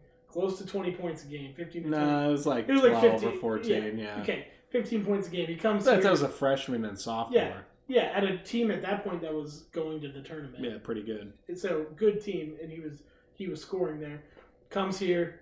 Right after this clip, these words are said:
Speaker 1: can't score, can't, like, can't figure out the system, can't guard anybody, like, can't guard anybody, can't, <laughs> can't score, can't do anything.
Speaker 2: He couldn't even shoot free throws.
Speaker 1: Yeah, couldn't, yeah, couldn't even shoot free throws
Speaker 2: Like,
Speaker 1: until
Speaker 2: this guy's a
Speaker 1: second special
Speaker 2: ninety percent
Speaker 1: team.
Speaker 2: free throw
Speaker 1: Yeah,
Speaker 2: shooter.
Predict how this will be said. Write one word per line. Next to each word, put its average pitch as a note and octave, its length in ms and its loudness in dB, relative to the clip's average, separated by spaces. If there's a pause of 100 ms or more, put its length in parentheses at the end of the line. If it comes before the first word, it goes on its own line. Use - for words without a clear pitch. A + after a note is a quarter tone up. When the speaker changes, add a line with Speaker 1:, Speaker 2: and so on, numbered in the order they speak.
Speaker 1:
can't F#3+ 320 -2
score, D#3 360 -6
can't, E3 360 -8
like, C#3+ 220 -14 (200)
can't G3+ 300 -2
figure F#3 260 2
out D#3+ 160 -4
the D3+ 60 -10
system, D#3 560 -8 (240)
can't F#3 320 -2
guard E3+ 300 -4
anybody, E3 440 -8
like, D#3+ 220 -6 (380)
can't C4 240 2
guard A3 240 8
anybody, G3+ 500 2
can't, G#3 400 -2 (240)
<laughs> - 200 -20
can't G#3+ 280 2
score, F3 440 0
can't F#3 260 -8
do E3 160 -4
anything. D3 400 -10 (260)
Speaker 2:
He D3+ 100 2
couldn't F3+ 220 6
even D#3 120 6
shoot - 300 2
free E3+ 340 0
throws. F2 320 -8
Speaker 1:
Yeah, F#3 120 -2
couldn't, C#4+ 280 2
yeah, G3 180 0
couldn't D4+ 200 2
even C#4 120 4
shoot G#3+ 200 -4
free A#3+ 160 -4
throws A3 100 2
Speaker 2:
Like, C#3 120 6
Speaker 1:
until C#3 160 6
Speaker 2:
this - 60 0
guy's E3+ 180 8
a D3+ 80 6
Speaker 1:
second C#3 100 6
special C#3 160 4
Speaker 2:
ninety D#3 160 4
percent D#3+ 320 2
Speaker 1:
team. - 40 -6
Speaker 2:
free G#3 200 -2
throw G#2+ 140 0
Speaker 1:
Yeah, G#3 120 2
Speaker 2:
shooter. G#2 320 -6